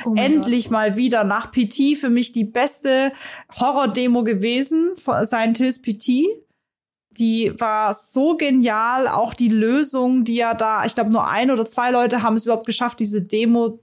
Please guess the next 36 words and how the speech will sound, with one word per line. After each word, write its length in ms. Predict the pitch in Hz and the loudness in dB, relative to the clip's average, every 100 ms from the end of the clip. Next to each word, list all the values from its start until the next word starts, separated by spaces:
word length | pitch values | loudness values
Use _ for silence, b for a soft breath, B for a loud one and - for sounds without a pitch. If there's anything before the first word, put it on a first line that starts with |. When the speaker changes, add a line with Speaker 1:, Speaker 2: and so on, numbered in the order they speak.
| - | -12
Speaker 2:
zu 200 | - 202 | -4 -2
beenden. 520 | - 220 277 233 214 | 2 2 0 0 0
Speaker 1:
Mhm. 380 | 233 220 220 214 _ _ | 0 0 -4 -8 _ _
Speaker 2:
Weil 180 | - 214 | -2 0
es, 400 | 214 - - - | 0 -2 -8 -8
es 140 | - - | -10 -4
war 100 | 220 | 0
einfach 220 | 220 220 | 0 0
so 240 | - 277 | 0 0
genial 420 | 294 269 247 240 220 | 2 2 2 2 0
von 160 | 262 | 0
den 120 | 233 | 2
Rätseln 420 | 220 247 240 240 220 | 2 0 -2 0 2
her. 260 | 214 220 | 2 2
Deswegen, 480 | 208 202 208 208 202 | 0 -2 0 2 0
ich 140 | 196 220 | -2 -2
hoffe, 200 | 220 - | -4 -2
da 280 | 202 208 208 | 0 0 0
kommt 300 | - 208 202 | 0 0 2
noch 120 | 190 | 2
mal 140 | 190 | 0
richtig 320 | 185 - 190 190 | -2 -6 -8 -8
was 140 | - | -10
Cooles. 380 | - 196 185 - B B | -4 -2 0 -4 B B
Es 100 | - | -2
kommen 180 | 262 | 2
noch 100 | 269 | 2
so 160 | 262 262 | 2 0
viele 160 | 240 220 | -2 0
coole 220 | 226 196 | 2 2
Games, 320 | 170 170 165 | 0 -2 -2
auch 120 | - - | -2 0
Alone 360 | 214 214 220 | 2 4 4
in 60 | 202 | 4
the 120 | 202 | 2
Dark. 440 | 185 180 175 175 | 0 0 -2 -4